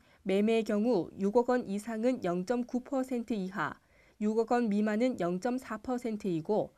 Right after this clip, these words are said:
전세의 경우 삼억 원 이상은 영점팔 퍼센트 이하, 삼억 원 미만은 영점삼 퍼센트입니다.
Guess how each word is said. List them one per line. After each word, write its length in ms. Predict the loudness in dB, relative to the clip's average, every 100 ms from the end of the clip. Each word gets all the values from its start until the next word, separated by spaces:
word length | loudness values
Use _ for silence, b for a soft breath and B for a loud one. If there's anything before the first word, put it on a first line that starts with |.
| b b b
전세의 480 | -6 0 2 2 0
경우 420 | 0 0 2 0
삼억 380 | -2 -6 -4 0
원 180 | -2 -2
이상은 500 | -4 -4 -2 -2 0
영점팔 540 | -2 -2 -2 -4 -6 -8
퍼센트 480 | -4 -4 -4 -6 -4
이하, 420 | -6 -4 -6 -8 b b b
삼억 340 | -6 -2 0 0
원 140 | 0
미만은 480 | 2 0 0 0 0
영점삼 560 | -4 -2 -4 -4 -8
퍼센트입니다. 840 | -6 -6 -4 -4 -4 -4 -4 -6